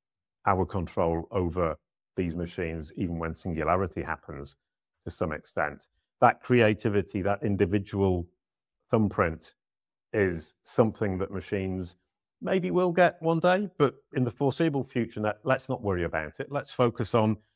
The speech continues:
creating great content for our audience that we write and create ourselves, that feeds the algorithms to then ensure that we become the single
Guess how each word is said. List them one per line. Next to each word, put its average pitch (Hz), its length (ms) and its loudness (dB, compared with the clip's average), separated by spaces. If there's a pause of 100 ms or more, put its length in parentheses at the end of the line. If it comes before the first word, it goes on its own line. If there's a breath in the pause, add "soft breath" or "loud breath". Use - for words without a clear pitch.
(140)
creating 107 400 2
great 147 280 4
content 123 420 -2
for 120 80 -4
our 104 220 0
audience 85 320 -6
that 92 100 -12
we 90 140 -8
write 113 320 -4
and 107 100 -10
create 101 440 -2
ourselves, 90 760 -6 (340)
that 110 140 -2
feeds 160 340 2
the 120 120 0
algorithms 101 720 -2
to 101 100 -4
then 117 380 2 (680)
ensure 110 420 2
that 98 140 -4
we 113 280 -2
become 117 420 -2 (160)
the 143 200 2
single 135 560 -6